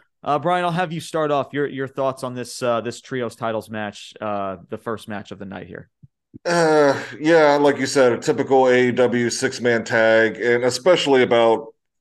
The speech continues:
Speaker 2: about the halfway mark of this match, it just turned into a, a, a spot fest where, I mean, you know, Brody King would hit a clothesline, and then Orange Cassidy hits the orange punch,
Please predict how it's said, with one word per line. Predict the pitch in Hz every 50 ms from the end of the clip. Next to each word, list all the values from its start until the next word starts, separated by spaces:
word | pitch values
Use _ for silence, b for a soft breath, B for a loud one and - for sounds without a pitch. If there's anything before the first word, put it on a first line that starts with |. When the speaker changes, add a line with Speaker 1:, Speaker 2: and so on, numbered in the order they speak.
| _ _ 90 85 _ _ -
Speaker 2:
about | 147 135 127 -
the | 120
halfway | 123 131 127 120 123 120 127 123 120
mark | 110 110 117 113 113 113
of | 120 113
this | 113 110 - 101
match, | 117 117 113 113 110 110 -
it | 127 104
just | 123 127 113 - -
turned | - 123 113 104 90 117
into | 120 113 110 110 98 78 - - 117 113 110 107 101 - - - _ _ _ 101
a, | 113
a, | 101 87 -
a | 107 113
spot | - - - 139 127 117 - -
fest | 113 98 90 90 - - -
where, | 107 110 107 107 107 104 98 98 B B B B B B B B B B B _ _ _ -
I | 135 127
mean, | 131 135 127 123 123 123 127
you | 139 135
know, | 123 117 110 104 101 95 85 - b b b b b b b b _ _ _ _ _
Brody | 160 170 175 165 147
King | - - 208 190 180 160
would | 165 156
hit | 156 165 139
a | 139
clothesline, | 135 - 156 147 147 135 110 120 113 110 107 104 101 101 101
and | 107 107
then | 117 117 113 113 113 120
Orange | 131 151 151 147 -
Cassidy | - 165 151 147 147 147 139 143 127
hits | 147 143 - -
the | 147
orange | 131 131 127 123 - - -
punch, | 131 127 120 113 104 98 -